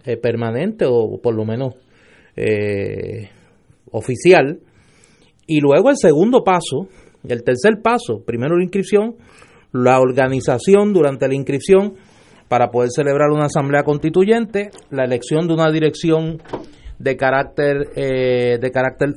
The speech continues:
oficial, de carácter permanente, y luego la selección de las candidatas o los candidatos de Victoria Ciudadana. Y en ese sentido, pues, un error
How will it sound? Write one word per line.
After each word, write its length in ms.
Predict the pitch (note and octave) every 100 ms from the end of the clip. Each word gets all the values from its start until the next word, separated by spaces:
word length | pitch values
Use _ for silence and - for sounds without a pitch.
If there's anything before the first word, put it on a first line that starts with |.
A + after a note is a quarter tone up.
| -
oficial, 680 | D3 F3+ - E3 G3 D4 C4+
de 100 | B2+
carácter 480 | A2+ A2+ A#2 C3 A#2+
permanente, 720 | C#3 D#3+ F3 E3+ E3+ G3 G#3 _ _ _ - - _ -
y 140 | F3+
luego 580 | F3+ F3 G#3+ D4 D#4+ - -
la 260 | D3+ C#3
selección 720 | C3 - C3+ B2+ - D#3 G3 G#3
de 160 | D3
las 140 | C3 A#2+
candidatas 520 | C3+ B2+ B2 B2+ D3+
o 40 | E3
los 100 | D#3
candidatos 720 | C#3 B2 A#2+ B2 C3+ C#3 C#3+
de 120 | A#2+
Victoria 360 | A#2 A2+ B2+ B2+
Ciudadana. 380 | C3+ C3 E3+ G#3+
Y 60 |
en 60 | C#3+
ese 180 | B2 D#3
sentido, 440 | F#3 E3 G3 G#3+
pues, 200 | D3+ B2+ - - _ _ _ - - -
un 200 | F#3 A3+
error 480 | G#3 A3+ A#3 G3+